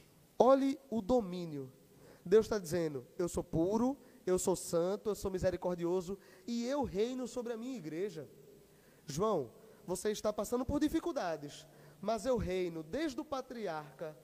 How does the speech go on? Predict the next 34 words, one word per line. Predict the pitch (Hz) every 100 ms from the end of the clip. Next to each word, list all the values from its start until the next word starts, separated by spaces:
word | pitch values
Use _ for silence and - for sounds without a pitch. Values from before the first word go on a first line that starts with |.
| -
dos | - 180
patriarcas | - 208 196 180 226 247 190
da | 196
antiga | 214 214 208
aliança, | 202 165 151 - 156 - - -
até | 208 220 240
os | 233
apóstolos | 247 - 240 269 - 269 -
que |
eu | 262
estabeleci | 254 233 240 226 247
na | 233
nova | 226 220
aliança. | 220 170 151 - 156 - - - -
Eu | 254 294
estou | 294 - - 233
no | 247 262
controle. | - 285 190 165 226 175 117 - - - - - - - - -
Irmãos, | 185 208 202 143 - - - - - - - -
a | 202
lente | 190 180 226 220
que | -
nós | 214 202 185
olhamos | 180 185 175
pro | - 190
mundo | 151 131 127 127 - - - -
sempre | - 226 226 220
deve | 196 185
ser | - 165
essa. | 131 127 - 131 - - - - - -
Deus | 170 202 214
está | 190 208
no | 208
controle. | 214 226 - 135 135 135